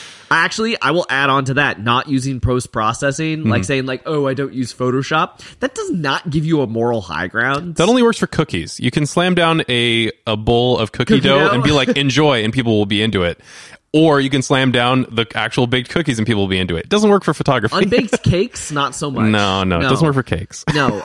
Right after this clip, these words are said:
Speaker 1: uh, cookies are the exception here, not the rule. Um, yeah, if you're not using Photoshop, that is a choice to sacrifice quality because
Speaker 2: Mm-hmm.
Speaker 1: you're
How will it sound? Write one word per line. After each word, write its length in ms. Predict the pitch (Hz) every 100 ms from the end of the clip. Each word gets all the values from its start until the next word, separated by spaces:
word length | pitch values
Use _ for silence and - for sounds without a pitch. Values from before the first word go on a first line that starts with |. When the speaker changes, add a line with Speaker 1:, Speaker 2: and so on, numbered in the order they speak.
| -
Speaker 1:
uh, 440 | 143 135 135 127 127
cookies 360 | 190 170 185
are 120 | 170
the 120 | 156 151
exception 480 | - 143 135 131
here, 280 | 123 120 113
not 240 | 110 117 -
the 80 |
rule. 440 | 113 117 110 98 95 - - -
Um, 380 | 131 131 123 117
yeah, 260 | 156 156 101 -
if 240 | 143 147
you're 100 | 160
not 240 | 143 131
using 240 | 139 135 123
Photoshop, 640 | 117 117 131 156 175 113
that 140 | 117 143
is 120 | -
a 60 |
choice 600 | 131 - 117 127 147 -
to 180 | - 131
sacrifice 520 | 113 107 - 135 120
quality 500 | - 95 117 247 320
because 380 | 311 175 139 127
Speaker 2:
Mm-hmm. 160 | 120 101
Speaker 1:
you're 200 | 98